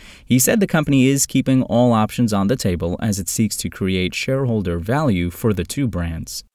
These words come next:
Viator specializes in tours and activities, while TheFork is an online restaurant reservation platform largely operating in Europe. Revenue in TripAdvisor's experiences and dining segment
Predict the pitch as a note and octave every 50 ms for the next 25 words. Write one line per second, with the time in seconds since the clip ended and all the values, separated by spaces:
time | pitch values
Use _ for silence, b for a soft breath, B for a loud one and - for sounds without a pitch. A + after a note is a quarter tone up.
0 | _ _ _ - F#2+ A#2+ B2+ B2+ B2 A2 - A#2+ G#2+ G#2 - - - G2+ - -
1 | G2+ F#2+ F#2 F2+ F2 F#2 F#2 F#2 F#2 E2+ E2+ E2 - - A2 G#2 G#2 A2 G#2+ A2+
2 | G#2 G2 C#2+ F#2 E2+ - - F#2 D#2+ E2+ E2+ E2 E2+ - B B B B B B
3 | - A2 A2 G#2+ F#2+ G#2 - - - E3 G3 G3 - C#3 B2 - A#2+ A2 A2 -
4 | - C3 C3 C3 B2+ A#2 A2+ A2+ G#2+ G2 G2+ G2+ G2+ - - G2+ F#2+ F#2+ F2+ -
5 | G2+ G2 F2+ F2 F#2 F#2 B2+ C#3+ C#3 - G#2+ F#2+ E2 - F#2 F2+ F2 - - F#2
6 | F#2+ F#2 F#2+ G2 - - D3 D3 D#3 D#3 C#3 - C#3 B2 A#2 A#2 A2 G#2+ G2+ G2
7 | - G2+ F#2 F#2 F2+ F2+ F#2 F#2 F#2 - - A2 G2 F#2 E2+ E2+ F#2 G2+ F#2+ F2
8 | E2 D#2+ - B B B B B B B B - A#2+ B2 A2+ B2 B2 B2 A#2+ A#2
9 | A2+ G#2+ - - B2+ A#2+ - A2 F#2 G2 G#2 G2+ G2 - G2+ G2 F#2 F#2 F#2 -
10 | - - - G2+ G2+ G2 F#2+ G2 G2+ - - A2 G2+ G2+ F2 F2 E2+ D#2+ G#2+ G#2
11 | A2 A2+ G#2 F#2+ F2 - G#2+ G2+ F2+ F#2+ G2 F#2+ F#2+